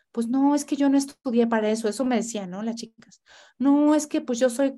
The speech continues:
este, pues, la parte administrativa", o "Yo soy la secretaria", em, ¿no? Eh, eh, "Yo soy la, la psicóloga que hace el reclutamiento de posiciones". Entonces, como que de,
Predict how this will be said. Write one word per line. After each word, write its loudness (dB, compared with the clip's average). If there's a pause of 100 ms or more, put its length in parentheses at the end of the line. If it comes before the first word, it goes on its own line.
este, -4
pues, -6
la -2
parte 0
administrativa", -2
o -2 (220)
"Yo 6
soy 4
la 6
secretaria", 0 (260)
em, 0
¿no? 0
Eh, 2
eh, 4
"Yo 6
soy 2
la, 4
la 2
psicóloga 2
que 0
hace 0
el -2
reclutamiento -2
de -4
posiciones". -6
Entonces, -2 (340)
como 6
que 6
de, 6